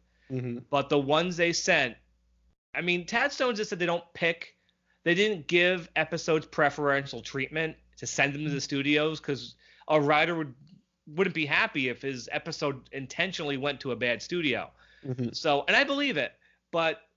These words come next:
Speaker 2: the good episodes somehow ended up at the good studios, and this one definitely deserved the best animation they could have given it.
Speaker 1: Yeah.
Speaker 2: And, um, I think a couple more have better animation than this one, so four and a half is really as high as I'm gonna go.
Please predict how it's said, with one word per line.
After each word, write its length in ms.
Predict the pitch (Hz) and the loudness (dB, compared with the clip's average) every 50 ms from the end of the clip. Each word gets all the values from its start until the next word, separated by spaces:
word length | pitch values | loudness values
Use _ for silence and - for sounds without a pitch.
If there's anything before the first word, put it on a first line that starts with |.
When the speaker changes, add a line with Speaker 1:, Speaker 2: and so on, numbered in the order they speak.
| _ _ _ 175 | _ _ _ -10
Speaker 2:
the 100 | 180 190 | -8 -6
good 220 | 170 202 269 302 | 0 2 4 6
episodes 640 | 330 359 370 370 339 269 - 233 202 190 185 175 - | 6 4 4 2 -4 -2 0 0 0 0 0 -2 -6
somehow 440 | - - 233 269 247 233 233 202 - - - | -4 -4 -4 -4 -2 -2 -2 -2 -2 -2 -2
ended 220 | 190 220 202 196 208 | -2 -2 -2 -2 -4
up 120 | 208 208 | -4 -4
at 80 | 185 - | -6 -10
the 60 | - | -8
good 200 | 147 147 165 156 | -6 -4 -6 -6
studios, 600 | - - 165 160 147 139 117 107 98 85 80 - - - | -4 -4 -4 -2 0 0 0 -2 -2 -6 -8 -12 -10 -8
and 160 | 143 147 151 | -8 -6 -2
this 240 | 156 - 190 202 - | 0 0 0 0 0
one 400 | 196 190 170 151 139 131 123 104 - _ _ _ _ _ _ | 0 2 2 2 2 0 -4 -8 -10 _ _ _ _ _ _
definitely 460 | - 160 160 165 160 - 175 160 156 143 | 0 2 2 2 2 -2 -2 -2 0 0
deserved 360 | 131 127 110 127 123 120 107 | 0 0 0 2 0 0 0
the 80 | 123 | -2
best 260 | 117 131 123 120 - 127 | 0 0 0 0 -2 -4
animation 440 | 123 123 120 117 117 110 - 117 | -6 -4 -4 -4 -4 -6 -8 -8
they 100 | 113 110 | -8 -8
could 140 | 107 - 117 | -6 -6 -8
have 140 | 107 101 95 | -8 -8 -8
given 240 | - 113 107 107 101 | -8 -8 -6 -6 -6
it. 160 | 101 101 - _ _ _ _ _ _ _ _ - | -6 -8 -10 _ _ _ _ _ _ _ _ -2
Speaker 1:
Yeah. 200 | - 123 117 117 | 2 2 4 4
Speaker 2:
And, 180 | 117 120 117 | 4 2 0
um, 300 | 120 117 117 113 113 113 - _ _ - | 0 0 0 -2 -4 -6 -10 _ _ 0
I 60 | 170 185 | 0 2
think 180 | 180 247 247 | 2 2 0
a 40 | 233 | 0
couple 480 | 202 - 214 220 220 220 254 240 226 196 | 0 2 2 2 4 4 2 2 2 0
more 420 | 190 180 180 180 175 175 175 180 | -2 0 2 4 4 6 6 4
have 280 | 170 - 165 147 135 123 | 4 2 0 -2 0 2
better 240 | - 143 143 147 151 | 4 4 4 6 4
animation 440 | 151 156 151 147 151 147 - 156 151 | 2 2 2 2 2 0 0 -4 -4
than 60 | 143 147 | -4 -4
this 120 | 147 - | -4 -4
one, 320 | 170 160 156 156 156 160 - _ _ _ _ - | -4 -2 -2 -2 -2 -4 -10 _ _ _ _ -10
so 180 | - 143 135 131 | -6 -6 -6 -4
four 260 | - - 180 185 180 | -2 0 2 4 4
and 60 | 175 | 4
a 80 | 165 156 | 4 2
half 140 | 151 147 143 | 2 0 0
is 140 | 147 123 117 | -4 -8 -6
really 240 | 113 127 135 139 135 | -4 -2 0 0 0
as 100 | 123 120 | 0 0
high 220 | - 123 123 123 | 0 2 4 4
as 100 | 123 117 | 4 2
I'm 140 | 120 120 117 | 0 -2 -4
gonna 160 | 110 110 107 | -4 -6 -4
go. 320 | 98 113 110 110 110 113 | -2 -2 -2 -2 -2 -4